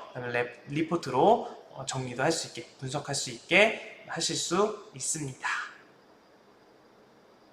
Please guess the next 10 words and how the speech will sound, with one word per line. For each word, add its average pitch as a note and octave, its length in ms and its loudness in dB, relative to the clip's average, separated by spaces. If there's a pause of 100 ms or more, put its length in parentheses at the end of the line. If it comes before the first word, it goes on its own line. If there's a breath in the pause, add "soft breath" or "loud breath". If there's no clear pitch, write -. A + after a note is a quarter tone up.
(460 loud breath)
그럼 - 140 2
본격적으로 D#3 680 6
선생님들께 F3+ 1000 0
플리커스를 G#3+ 800 6
그럼 C3 220 -4
어떻게 A3 440 2
활용해야 G#3+ 720 8
될지 C3+ 520 -4
간단하게 B2+ 520 -2
한번 B2 580 6